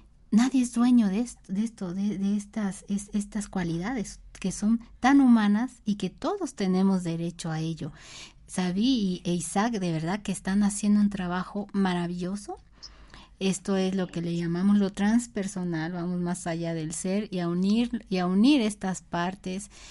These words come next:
eh, con total inteligencia emocional, como nos está llevando, con esta claridad de líder. Eh, no cabe duda de que este movimiento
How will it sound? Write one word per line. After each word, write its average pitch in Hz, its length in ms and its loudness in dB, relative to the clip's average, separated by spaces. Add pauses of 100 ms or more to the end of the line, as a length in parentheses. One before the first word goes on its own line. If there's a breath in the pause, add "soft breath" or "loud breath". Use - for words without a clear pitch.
(240 loud breath)
eh, 190 260 0
con 190 220 2
total 196 400 0
inteligencia 196 720 2
emocional, 180 680 0
como 175 240 -2
nos 170 100 -4
está 185 180 -6
llevando, 180 540 -4
con 180 180 -2
esta 196 260 -4
claridad 160 560 -4
de 180 100 -4
líder. 185 540 -4 (680 soft breath)
Eh, 143 160 -12
no 190 300 0
cabe 202 320 2
duda 202 320 0
de 170 120 -6
que - 120 -6
este 196 220 -2
movimiento 180 840 0